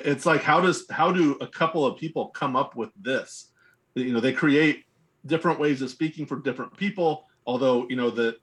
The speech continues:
but the, although the overarching thing is still the same, the overarching kind of theme is still the same. They all have their own little bits, you know, and there's, and they even, and they have diversity. You know, there's, there's Shep Proudfoot in this scene here, in a few scenes where, you know, he's, y-, you know, and, and then he comes off more as kind of your stereotypical,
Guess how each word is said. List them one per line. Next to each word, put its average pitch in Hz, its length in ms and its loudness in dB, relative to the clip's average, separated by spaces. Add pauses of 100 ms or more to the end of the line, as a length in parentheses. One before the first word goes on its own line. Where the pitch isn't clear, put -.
but 123 200 -8
the, 120 160 -10
although 131 200 0
the 127 160 -4
overarching 156 640 2
thing 131 220 0
is 117 100 -4
still 127 180 0
the 120 100 -2
same, 120 240 -2
the 117 100 0
overarching 120 540 -2
kind 117 160 -8
of 107 100 -16
theme 131 340 -2 (360)
is 143 100 -10
still 131 180 -2
the 113 100 -6
same. 113 360 -4 (180)
They 117 120 -2
all 131 120 4
have 147 240 2
their 139 120 2
own 143 160 2
little 135 180 0
bits, - 460 -2 (400)
you 135 60 -4
know, 123 180 0
and 131 180 -4
there's, 139 280 2
and 151 100 -2
they 165 80 6
even, 185 420 4
and 147 100 -2
they 165 80 2
have 190 220 2
diversity. 185 400 0
You 151 60 0
know, 143 80 0
there's, 135 280 -2
there's 135 180 -2
Shep - 260 -4
Proudfoot 170 440 0
in 117 120 -6
this 110 160 -12
scene 113 240 -12
here, 107 220 -6 (240)
in 131 60 -6
a 127 60 -8
few 139 140 -2
scenes 120 340 -4
where, 120 360 0 (260)
you 117 80 -10
know, 110 100 -6
he's, 160 420 -2 (120)
y-, 131 140 -8
you 143 80 -2
know, 127 140 0
and, 139 140 -2
and 147 260 -2
then 151 120 0
he 185 100 -2
comes 175 240 0
off 147 240 2
more 143 240 2
as 127 140 -2
kind 139 120 -2
of 120 60 -4
your 117 120 -4
stereotypical, 123 1200 -2